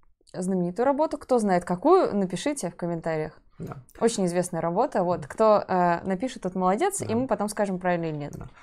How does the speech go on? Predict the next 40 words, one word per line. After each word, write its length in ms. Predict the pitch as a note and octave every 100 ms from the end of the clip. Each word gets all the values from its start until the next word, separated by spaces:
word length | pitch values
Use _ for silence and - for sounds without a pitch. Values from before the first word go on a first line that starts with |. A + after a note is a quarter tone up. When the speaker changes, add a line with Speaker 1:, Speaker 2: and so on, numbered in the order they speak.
| -
Speaker 2:
Параллельно 360 | C#3 F3+ F#3+ E3+
этому, 280 | D3+ B2+
опять 180 | A2+ A#2+
же, 80 | A#2+
благодаря 320 | A2+ A#2+ B2
влиянию 320 | A#2+ A#2+ A2+ G#2+
Плеханова 480 | A2 - A2 G#2
оно 120 | G2+ G2+
продолжает 520 | - G#2 G#2+ G2 -
действовать. 680 | D3 D#3 B3 - F3+ E3 -
В 200 | - -
Ц 120 | - D3
К 140 | C#3
вводит 380 | A2+ A#2 G#2 G#2+
ряд 180 | G#2 -
меньшевиков. 640 | C3 - G#2+ - G#3 - _ _ _ _
Как 200 | A#2+ B2+
бы, 120 | A#2+
да, 100 | D3
то 120 | D#3
есть 100 | A2+
такую, 280 | A#2 - B2+ -
ну, 80 | C#4+
казалось 300 | A#3 F#3 D3+
бы, 100 | D3+
это, 240 | D3 B2+ - -
с 40 |
одной 160 | D#3 F3+
стороны, 300 | F3+ C#3+ D3
это, 420 | C#3+ C3+ A#2+ G#2 - - - -
с, 300 | - - C#3+
с, 60 | C#3 C3+
с 140 | D3+
Плеханова 340 | C#3+ C3 C3+
это 80 | A#2+
логично, 420 | B2+ D#3+ C4+ C#4 C3
он 40 |
пытается, 400 | - B2+ B2+ B2+
как 400 | B2+ C3 - A#2+
бы, 180 | A2+